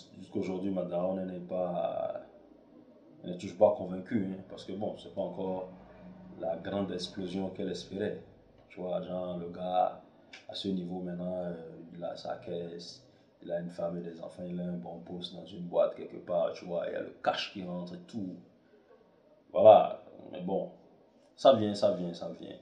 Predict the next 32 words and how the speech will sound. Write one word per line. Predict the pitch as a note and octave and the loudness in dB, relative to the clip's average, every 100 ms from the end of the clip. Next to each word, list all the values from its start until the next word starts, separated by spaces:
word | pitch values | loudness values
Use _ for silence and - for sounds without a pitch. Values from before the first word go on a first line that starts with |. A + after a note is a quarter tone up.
| - - | -20 -20
ça | - A2 | -16 -14
vient. | C#3+ - - - - - - _ _ - | -12 -14 -16 -20 -20 -20 -20 _ _ -4
Le | G#2+ | -2
vieux, | G#2+ A#2 C3+ C3+ - | 0 6 8 8 4
il | C#3 | 10
a | C3 | 10
compris, | - G#2 A2+ G#2+ G2+ | 10 2 0 0 0
même | G2+ | -2
s'il | G2 A2 | -2 4
a | G#2+ | 4
eu | |
des | G2 | 4
hési-, | F2 F2 F2 - G2+ | -4 -6 -8 -10 -10
des | F2+ F2 | -8 -6
hésitations, | F2+ F2 - F2+ - G2+ G2 - | -6 -8 -4 -2 0 -2 -4 -6
il | F#2+ | -6
a | F#2 | -4
compris, | F2+ F2 G2 | -6 -8 -8
je | - | -6
pense | G2+ F#2 | -6 -6
que | |
j'ai | F2+ | -8
trouvé | F#2+ F#2 | -6 -4
le | |
moyen | F2+ F2+ F2+ | -4 -4 -6
de | F2 | -8
le | |
convaincre, | F2 F#2 G2+ - | -8 -4 -4 -6
lui. | - - - - - - - - - - | -12 -16 -20 -20 -20 -20 -20 -20 -20 -4
Voilà. | - G#1 - - - - - - - _ - _ - - - - | 0 0 -2 -12 -20 -20 -20 -20 -20 _ -20 _ -20 -20 -6 4
Et | G2+ G#2+ G2+ G2 F2 E2+ E2+ | 6 8 6 4 2 -2 -2
donc, | G2+ G#2 G#2+ | 0 -2 -2